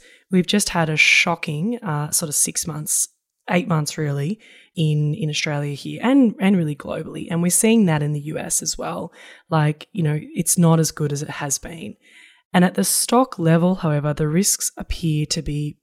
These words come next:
quite meaningful. Labor costs, you know, burdening across all the companies. And I think vulnerabilities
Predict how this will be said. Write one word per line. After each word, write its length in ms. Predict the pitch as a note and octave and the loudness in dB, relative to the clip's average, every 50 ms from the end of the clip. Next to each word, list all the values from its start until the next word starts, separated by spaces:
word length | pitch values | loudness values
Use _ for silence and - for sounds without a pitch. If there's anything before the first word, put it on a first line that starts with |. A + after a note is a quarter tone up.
| _ | _
quite 260 | - - - D3+ - | -6 -4 -4 -4 -2
meaningful. 640 | - D3+ D3+ D3+ D#3 D#3+ D#3+ - - - - - - - - - _ _ _ - | -2 -2 -2 0 -2 -4 -6 -8 -12 -12 -12 -12 -14 -18 -20 -20 _ _ _ 2
Labor 300 | F3+ F3+ F#3 G3+ G3+ G#3 | 4 6 6 6 4 0
costs, 420 | - - F3 D#3+ D#3+ D#3+ - - | -2 0 0 0 0 0 -2 -2
you 60 | F3 | -2
know, 100 | D#3+ D#3 | -2 -2
burdening 680 | D3+ D3 D#3+ D#3+ D#3+ D#3+ D#3+ E3 E3 D#3+ D#3+ D#3+ E3 - | 0 2 4 6 6 6 4 4 2 2 2 0 -2 -4
across 600 | - D#3+ - - - - E3 D#3+ D#3 - - - | -6 -10 -12 -8 -4 -2 -2 0 0 -2 -4 -6
all 360 | - - E3+ D#3 D#3+ E3 F3 | -6 -4 -4 -2 0 0 -2
the 140 | E3+ E3 E3 | -2 -4 -8
companies. 600 | - - D#3 D3+ D3 D#3+ D3+ D3+ D3+ D#3 D#3 - - - - - - - - - | -10 -8 -8 -6 -4 -4 -2 -2 -2 -2 -2 -4 -6 -8 -14 -20 -20 -18 -6 0
And 80 | F#3 | 2
I 60 | F#3 F3+ | 2 4
think 240 | - C4+ C#4 A3+ | 4 2 2 2
vulnerabilities 920 | E3+ F#3 F#3 G3 G#3 F#3+ E3+ E3+ E3+ F3+ G#3 A3 B3+ C#4 D#4+ E4 - - | 2 4 4 4 4 4 2 2 0 0 0 0 0 -2 0 0 -2 -2